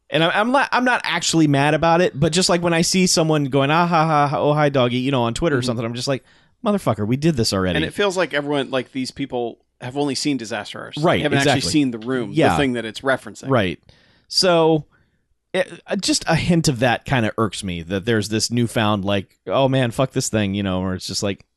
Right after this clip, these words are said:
Speaker 1: "Nah, you ain't real, y'all. We, <laughs> we were,
Speaker 2: Mm-hmm.
Speaker 1: we've been here since the beginning."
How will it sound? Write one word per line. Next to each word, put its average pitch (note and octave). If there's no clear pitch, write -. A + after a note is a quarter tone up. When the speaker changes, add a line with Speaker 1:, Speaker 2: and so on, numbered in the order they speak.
Speaker 1:
"Nah, A2+
you G#2+
ain't F#2+
real, G#2
y'all. F#2+
We, G#2
<laughs> -
we F3
were, E3
Speaker 2:
Mm-hmm. D3
Speaker 1:
we've C#3
been C#3+
here D3+
since A#2+
the A#2
beginning." A2+